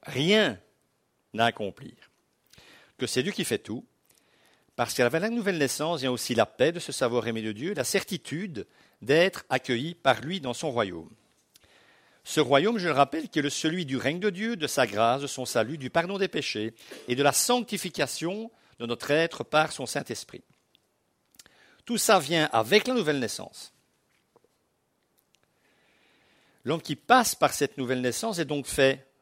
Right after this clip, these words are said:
et c'est Paul qui le dit, récipient, réceptacle, vase, c'est le terme grec, recevant tout ça. Nous portons ce trésor, quoi, l'Évangile, notre salut, dans des vases de terre.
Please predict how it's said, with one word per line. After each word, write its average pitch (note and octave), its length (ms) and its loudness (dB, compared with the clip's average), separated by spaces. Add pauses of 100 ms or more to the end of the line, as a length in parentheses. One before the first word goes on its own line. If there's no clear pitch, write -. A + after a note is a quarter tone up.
et D3+ 60 -12
c'est - 140 -6
Paul F3 200 2
qui - 120 -2
le B2 140 0
dit, C3+ 280 -8
récipient, C3+ 760 2 (200)
réceptacle, G3 1000 0 (460)
vase, A2+ 720 6
c'est - 140 -4
le G#2+ 80 -2
terme A2+ 280 -2
grec, A#2+ 360 -2 (540)
recevant F3 540 0
tout A#2+ 100 -10
ça. - 280 -8
Nous D#3+ 140 -4
portons A3 440 0
ce - 120 -6
trésor, B2+ 540 -2
quoi, C#3 240 2
l'Évangile, C3+ 600 -4 (280)
notre A#2+ 200 -8
salut, F3+ 440 0 (420)
dans A3 300 2
des C#3+ 140 2
vases D#3+ 340 4
de B2+ 60 -4
terre. A#2 520 2